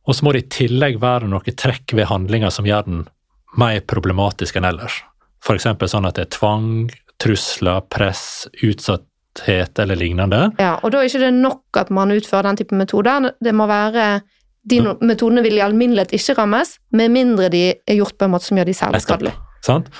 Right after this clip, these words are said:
Speaker 1: Og da kan du si at motstykket til det blir at, at hvis at du har ingen form for press, du har samtykke og allting og så videre, så kan du si at ok, da er ikke metodebruken egnet til å skade. Da vil du så å si etterlate en rest,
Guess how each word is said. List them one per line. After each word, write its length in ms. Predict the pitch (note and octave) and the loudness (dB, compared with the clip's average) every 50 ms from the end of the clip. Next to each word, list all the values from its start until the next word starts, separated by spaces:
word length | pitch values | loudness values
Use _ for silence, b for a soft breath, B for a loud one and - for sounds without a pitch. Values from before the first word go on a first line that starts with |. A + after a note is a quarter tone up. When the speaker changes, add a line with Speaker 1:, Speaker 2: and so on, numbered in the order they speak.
| B B | B B
Speaker 1:
Og 60 | C#3 B2 | 0 2
da 100 | C#3+ D3 | 2 2
kan 120 | - G#2 | 0 -2
du 60 | F#2+ | -2
si 100 | - D3 | 0 0
at 160 | C#3 B2+ C3 | 0 0 0
motstykket 640 | B2+ C#3 B2 A#2+ G#2+ - - - D#3 D3 - - - | 0 2 2 2 2 0 -2 -2 -2 0 0 0 -2
til 80 | - F#2+ | 0 0
det 220 | A2+ E3 - B2+ | 0 0 0 0
blir 180 | B2+ D3 C#3+ B2 | 0 0 2 2
at, 100 | - - | 0 0
at 120 | B2+ A#2+ - | -2 -2 -2
hvis 320 | A2 G2+ B2+ B2 - - | -2 -2 -2 -2 -2 -2
at 140 | A#2 - - | -4 -2 -2
du 100 | A2+ G2 | -2 0
har 300 | - A2+ G#2 G2 F#2+ F#2+ - b b b b _ _ - | 0 2 2 0 0 -2 -6 b b b b _ _ 0
ingen 300 | C3 A2 G2+ G#2+ A2+ A2+ | 0 2 2 2 0 0
form 180 | - C3 A#2 G2+ | 0 0 -2 -2
for 140 | - - - | -2 -6 -4
press, 400 | - B2 C3+ F3 - - - - | 0 0 0 0 0 -4 -6 -4
du 100 | G#2+ F#2 | -2 0
har 120 | G2 G2 | 0 0
samtykke 580 | - - - G2 E2+ E2 - - B2 B2+ - G2+ | 0 0 -2 -2 -2 -4 -4 -4 -4 -4 -4 -6
og 100 | G2 B2 | -4 -2
allting 380 | A#2 G#2 - - G2+ F2+ F2+ | -2 -2 -2 -2 -4 -4 -4
og 100 | F#2+ A2+ G2+ | -4 -4 -2
så 60 | G#2 | -2
videre, 340 | G2+ F#2+ G2+ A2+ D3 F#3+ G3+ B B B B B B B | -2 0 0 0 0 0 0 B B B B B B B
så 140 | - D3 C3 | -2 -2 0
kan 100 | - A#2+ | 0 0
du 60 | G2+ | 0
si 100 | - B2+ | 0 0
at 240 | A#2 A2 F#2+ G2 - - | 0 0 -2 -4 -6 -2
ok, 340 | C3 A#2+ A#2 - - F#2+ G#2+ - - | -2 -2 0 0 -2 -4 -4 -4 -2
da 160 | G#2+ A2+ A2 | 0 2 2
er 100 | G#2 G#2+ | 2 0
ikke 120 | - B2 G#2+ | -2 -2 -2
metodebruken 800 | F#2+ - - A2+ G2 F#2 F#2+ F#2 - G2 - - E2+ E2+ G#2 - - | -4 -4 -4 -4 -2 -2 -2 0 0 -2 -2 -2 -4 -6 -6 -6 -6
egnet 300 | G2+ F2+ - G2+ G2 - | -4 -2 -2 -2 -2 0
til 100 | G2 F2 | -2 -2
å 60 | E2 | -2
skade. 340 | - - G2 G2 A2 - - - - _ _ _ _ - B B B B B B B B | -4 -4 -4 -4 -6 -6 -10 -16 -20 _ _ _ _ -20 B B B B B B B B
Da 80 | C3+ | 0
vil 140 | A#2+ C#3 D3+ | 2 2 2
du 160 | D3+ C3+ B2 | 2 2 0
så 140 | A2+ - C3 | 0 0 0
å 40 | A#2+ | 0
si 140 | - A#2+ B2 B2 B2+ - - _ - - C3+ | 0 0 -2 -2 -4 -8 -14 _ -6 -4 -2
etterlate 460 | A#2 - - C3+ B2 B2 A#2+ - - | -2 -2 0 0 0 0 0 0 -2
en 180 | G2 G2 G2+ G2+ | -2 0 0 0
rest, 460 | A2+ G2+ - - - - - - | 0 -2 -2 -6 -8 -10 -10 -10